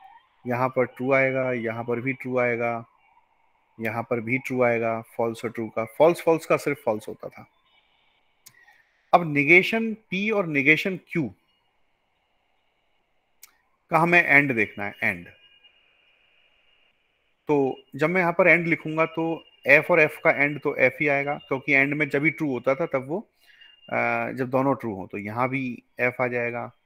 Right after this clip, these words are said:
यहाँ भी F आ जाएगा, T और T का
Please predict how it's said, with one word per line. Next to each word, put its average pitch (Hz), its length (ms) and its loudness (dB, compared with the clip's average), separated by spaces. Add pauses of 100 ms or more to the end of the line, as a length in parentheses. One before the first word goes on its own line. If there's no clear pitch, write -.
(580)
यहाँ 113 680 -6 (440)
भी 120 220 -4
F 117 220 0
आ 113 80 0
जाएगा, 110 460 -6 (680)
T 135 140 -2
और 127 200 -2
T 117 80 -4
का 120 460 -4